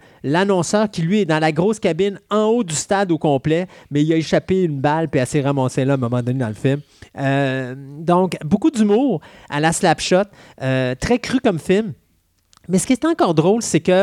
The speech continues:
Euh, ce qui est, ce qui est vraiment le fun avec, euh, le film Bull Durham, c'est que ça nous montre vraiment le baseball sur toutes ses facettes. Et donc, Susan Sarandon joue le rôle d'une groupie, donc une fan de l'équipe,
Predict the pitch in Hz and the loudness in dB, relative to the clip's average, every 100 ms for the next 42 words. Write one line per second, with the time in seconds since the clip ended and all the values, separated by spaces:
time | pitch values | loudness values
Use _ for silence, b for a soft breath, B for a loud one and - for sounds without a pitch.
0 | 202 - 123 110 92 90 80 78 - - | 2 -2 -4 -4 -8 -12 -20 -20 -20 -20
1 | _ _ _ _ _ _ _ - - 190 | _ _ _ _ _ _ _ -12 -2 0
2 | 147 - - 143 156 196 185 151 - 226 | 0 -2 -2 0 0 2 2 0 -2 -2
3 | 196 147 127 - 135 113 117 120 120 160 | -2 -2 -2 -2 -2 -2 -2 -2 -2 -2
4 | 151 143 113 143 127 123 147 175 B - | -2 -4 -4 -2 0 0 -2 -4 B -12
5 | 196 - 202 220 254 165 165 175 180 214 | -8 -2 0 0 0 0 0 0 0 2
6 | 175 139 151 131 160 185 B B - 165 | 0 0 0 0 0 -2 B B -4 -2
7 | - - 156 139 131 131 - B B 151 | -2 0 0 0 -2 -4 -8 B B -2
8 | 143 190 277 - 202 330 349 254 170 151 | 0 2 0 -2 -2 -2 0 0 0 0
9 | 147 185 226 175 B B 147 135 196 269 | 0 -2 -2 -8 B B -8 -2 0 2
10 | 165 147 202 220 131 139 180 147 156 - | 2 2 2 2 0 0 -2 0 -2 -2
11 | 131 b - 139 160 - 160 156 - - | -6 b -4 0 0 0 0 0 -4 -2
12 | 180 208 226 147 b - 131 180 165 - | 0 2 0 -4 b -8 -2 0 0 0
13 | 175 | -2